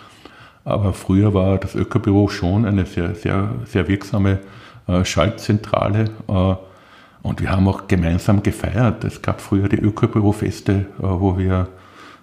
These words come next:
äh, wirklich gemeinsam, äh, ganz, ganz lustige Dinge gemacht haben. Es gab den Ökobüro-Chor, äh, vom Ökobüro-Chor gibt's legendäre C Ds, wo, äh, äh, wo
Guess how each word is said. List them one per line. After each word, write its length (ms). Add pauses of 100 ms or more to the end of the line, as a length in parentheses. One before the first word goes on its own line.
(140)
äh, 40 (440)
wirklich 400
gemeinsam, 720 (880)
äh, 60 (220)
ganz, 280
ganz 320 (240)
lustige 540
Dinge 280
gemacht 420
haben. 200
Es 160
gab 200
den 120
Ökobüro-Chor, 1120 (760)
äh, 300
vom 220
Ökobüro-Chor 720
gibt's 280
legendäre 540
C 160
Ds, 420
wo, 580 (760)
äh, 40
äh, 0
wo 960